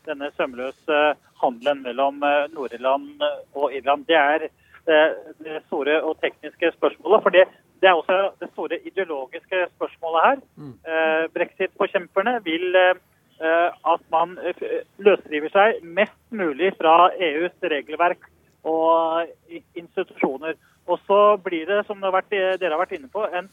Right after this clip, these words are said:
Speaker 1: stor balansegang her mellom, eh, eh, det konservative, som, det konservative partiet som er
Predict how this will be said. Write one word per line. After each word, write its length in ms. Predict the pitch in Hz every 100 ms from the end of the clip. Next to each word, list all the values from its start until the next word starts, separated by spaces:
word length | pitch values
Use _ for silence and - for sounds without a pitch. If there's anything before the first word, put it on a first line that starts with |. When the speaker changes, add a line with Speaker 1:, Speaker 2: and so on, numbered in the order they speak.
| _
Speaker 1:
stor 240 | _ 226 175
balansegang 640 | 185 160 131 - 151 156
her 260 | 175 214 277 _ _ _ _
mellom, 580 | 170 160 160 170 180 180
eh, 280 | 175 175 170 170 170 170 -
eh, 180 | 151 151 135 _
det 220 | - 156 151
konservative, 720 | 165 - 156 147 - 156 220
som, 300 | 226 190 185
det 320 | 185 175 170
konservative 560 | - 165 156 160 160 151
partiet 260 | - 165
som 120 | -
er 120 | 170